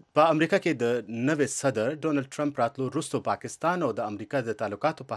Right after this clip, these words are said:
هکله باندې څېړونکي هم ډېرې خبرې کوي، په مطبوعاتو کې هم ډېر لیکل کیږي. آ، په دې هکله څه تګلاره به په راتلونکو ورځو کې، آ، د امریکا حکومت، آ، خپلوي؟ آ، په دې باندې موږ خبرې اترې کوو د ډیوه ریډیو زموږ همکار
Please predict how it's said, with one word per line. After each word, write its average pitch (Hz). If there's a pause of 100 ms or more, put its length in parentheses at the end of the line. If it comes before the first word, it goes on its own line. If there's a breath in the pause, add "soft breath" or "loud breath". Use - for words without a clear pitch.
هکله 123
باندې 110 (380 loud breath)
څېړونکي 156
هم 156
ډېرې 143
خبرې 127
کوي، 143
په 139
مطبوعاتو 139
کې 127
هم 156
ډېر 147
لیکل 110
کیږي. 98 (460 loud breath)
آ، 107
په -
دې 175 (100)
هکله 147
څه - (140)
تګلاره 151
به 117
په -
راتلونکو 113
ورځو 143
کې، 104 (380 soft breath)
آ، 107
د 104
امریکا 110
حکومت، 113 (140)
آ، 95
خپلوي؟ 123 (320 loud breath)
آ، 110
په 120
دې 202
باندې 135
موږ 131
خبرې 135
اترې 131
کوو 127
د 104
ډیوه 113
ریډیو 113
زموږ 104
همکار 101